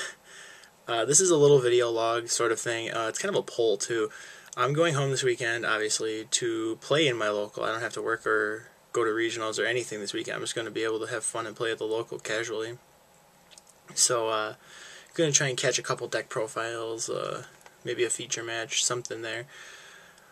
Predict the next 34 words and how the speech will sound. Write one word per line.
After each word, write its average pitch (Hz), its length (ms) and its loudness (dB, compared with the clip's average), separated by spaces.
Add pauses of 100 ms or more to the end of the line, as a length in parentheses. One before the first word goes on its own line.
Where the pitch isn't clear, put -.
(280)
Um, 120 460 0 (420)
and 123 300 2
I 123 80 2
guess 131 460 4 (340)
this 135 180 2
video 127 260 4
is 123 80 0
gonna 127 160 -2
act 113 320 -2
as 117 100 2
sort 120 220 2
of 120 80 0
a 101 80 0
poll. 113 480 2
Um, 110 220 -2
if 117 140 -6
there's 123 220 4
some 131 180 2
kind 131 200 -2
of 127 100 -2
deck - 220 -4
that 120 160 0
you 120 80 -2
guys 107 240 0
really 110 180 2
wanna 107 220 0
see 107 420 0 (1040)
what 117 320 4
the - 80 -2
people 117 280 -4
at 98 80 0
my 107 120 0
local 107 320 -2
play, 104 440 -2